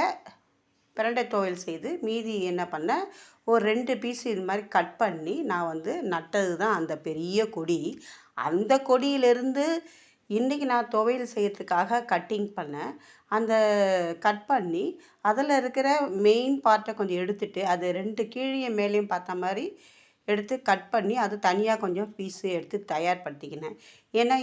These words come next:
இந்த மாதிரி நம்ம வந்து நிறைய வந்து பிரண்டை கொடி நம்ம வந்து வீட்டிலேயே நம்ம வந்து செடிகள் நட்டு வளர்த்தோம்னா, நமக்கு நிறைய வந்து பிரண்டை கிடைக்க வாய்ப்புகள் இருக்கு. அதனால நான் என்ன பண்ணேன், இந்த மாதிரி கட்டிங்ஸ்லாம் குட்டி குட்டி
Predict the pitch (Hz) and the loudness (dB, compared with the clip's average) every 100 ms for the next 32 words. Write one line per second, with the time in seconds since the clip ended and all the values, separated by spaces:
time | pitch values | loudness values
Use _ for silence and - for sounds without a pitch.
0 | 233 226 226 220 240 240 214 196 180 196 | 0 0 2 2 2 2 2 2 0 -2
1 | 240 190 156 196 254 285 247 214 214 254 | 0 4 4 2 0 0 2 0 0 2
2 | 220 180 - - - _ - 220 240 240 | 2 0 -4 -20 -20 _ 0 2 2 4
3 | 220 190 180 170 160 147 190 185 175 170 | 4 4 2 0 -4 -2 -2 0 -2 0
4 | 170 165 165 170 196 180 160 190 202 196 | 0 0 -2 -2 -2 -2 -2 -4 -4 -4
5 | 190 180 165 160 160 160 202 202 175 190 | -4 -4 -6 -8 -10 -8 -8 -6 -4 -4
6 | 190 175 160 - 170 151 170 175 160 233 | -4 -4 -6 -6 -6 -6 -6 -8 -4 -4
7 | 185 175 175 147 143 170 226 208 170 190 | -4 -6 -6 -6 -4 -4 -4 -2 -2 -4
8 | 262 - 175 196 202 175 147 185 202 151 | -4 -2 -2 -2 -4 -6 -10 -6 -4 -2
9 | 175 185 165 156 156 147 214 - - - | -4 -6 -8 -8 -12 -8 -6 -6 -8 -20
10 | - - _ 175 220 240 254 240 202 208 | -20 -20 _ 0 4 4 6 6 4 2
11 | 202 220 214 175 175 180 247 302 - 196 | 2 0 0 0 0 0 -2 -2 0 0
12 | 240 226 220 190 202 208 202 180 190 185 | 0 -8 -8 -2 -2 -2 -6 -10 -10 -10